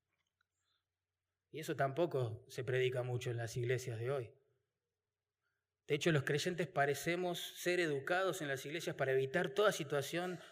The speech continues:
de conflicto. No jugarnos por ninguna convicción, no decir nada, mejor me callo y la paso bien, parece ser el lema de hoy.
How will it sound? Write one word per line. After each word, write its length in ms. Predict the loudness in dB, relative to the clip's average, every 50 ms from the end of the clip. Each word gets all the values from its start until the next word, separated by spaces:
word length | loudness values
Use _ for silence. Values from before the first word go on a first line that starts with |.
| 0
de 80 | 0 2
conflicto. 720 | 4 4 2 2 4 4 4 4 4 2 0 0 0 -2 -10 -20 -20 -20 -20 _ _ _ _ _ _ _ _ _ _ _ _ _ _ _ _ _ _ _ _ _ _ _ _ -6
No 160 | -2 0 2
jugarnos 480 | 4 8 10 10 10 10 8 6 4
por 200 | 4 4 4 6
ninguna 440 | 6 6 6 8 8 8 8 8 6
convicción, 640 | 4 2 2 2 0 -2 0 2 4 4 4 6 6
no 120 | 8 10
decir 360 | 10 10 8 6 4 2 4
nada, 560 | 4 6 6 8 8 8 8 8 6 2 -4 -14 -18 -18 -20 -20 _ _ _ _ _ _ _ _ _ _ _ _ _ _ _ _ _ _ _ _ _ _ _ _ _ _ _ _ _ _ -14
mejor 280 | -12 -10 -6 -6 -4 -2
me 140 | -2 -2
callo 300 | 0 2 2 2 4 4
y 20 | 4
la 120 | 4 4
paso 300 | 4 2 0 2 2 2
bien, 260 | 4 4 4 2 2
parece 280 | 0 -2 -2 -2 -2 -4
ser 180 | -8 -6 -4 -2
el 160 | 0 4 6
lema 480 | 6 6 6 4 2 0 -2 -4 -8 -2
de 180 | 2 6 6
hoy. 220 | 6 6 4 2